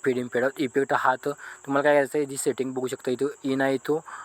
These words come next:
इथं वीस पर्सेंट ठेवायचे आहे आणि खालचा देखील वीस पर्सेंट ठेवायचे आहे. आणि इथं हा इफेक्ट कॉपी करून घ्यायचे आहे आणि जेवढे आपण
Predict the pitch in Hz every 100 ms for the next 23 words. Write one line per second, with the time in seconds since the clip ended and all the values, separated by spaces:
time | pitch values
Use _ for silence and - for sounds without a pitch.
0 | - - 131 127 139 - 147 - 139 131
1 | 127 110 - 139 131 120 - 120 113 120
2 | 127 143 131 123 - 127 123 117 113 104
3 | - 107 - - - 127 - - 135 135
4 | - 131 139 160 - 131 127 113 107 101
5 | - 101 - - 131 131 147 151 156